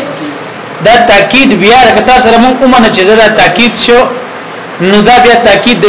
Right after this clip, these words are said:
چا دی؟ تاکید خو ته د محکوم علیه دی کنه. مونږ ته وایي دا تاکید د محکوم علیه د فاعل نه دی، بلکې دا تاکید د هغه تخصیص، د کم تخصیص چې مستفاد دی د ان د تقدیم نه.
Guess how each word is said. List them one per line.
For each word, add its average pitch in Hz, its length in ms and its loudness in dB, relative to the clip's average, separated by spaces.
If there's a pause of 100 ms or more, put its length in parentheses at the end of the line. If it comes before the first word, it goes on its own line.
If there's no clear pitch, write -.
چا 247 140 2
دی؟ 208 100 2
تاکید 196 440 0
خو 202 60 0
ته 226 200 0
د 202 180 2
محکوم 180 360 0
علیه 175 360 2
دی 185 100 2
کنه. 127 180 0 (360)
مونږ 233 160 2
ته 220 160 0
وایي 247 140 4
دا 233 100 4
تاکید 196 400 0
د 202 80 2
محکوم 226 340 0 (100)
علیه 185 440 2 (580)
د 175 40 0 (120)
فاعل 220 280 2 (140)
نه 254 100 4
دی، 151 120 2 (400)
بلکې 202 260 0 (120)
دا 254 80 4 (180)
تاکید 220 460 0 (260)
د 185 40 2 (220)
هغه 254 280 2 (120)
تخصیص، 240 420 0
د 180 100 -2 (160)
کم 262 240 4
تخصیص 226 440 0 (100)
چې 208 140 0
مستفاد 175 720 0
دی 170 100 2
د 151 120 -2 (240)
ان 196 80 2
د 196 240 2
تقدیم 143 480 -2
نه. 104 80 -10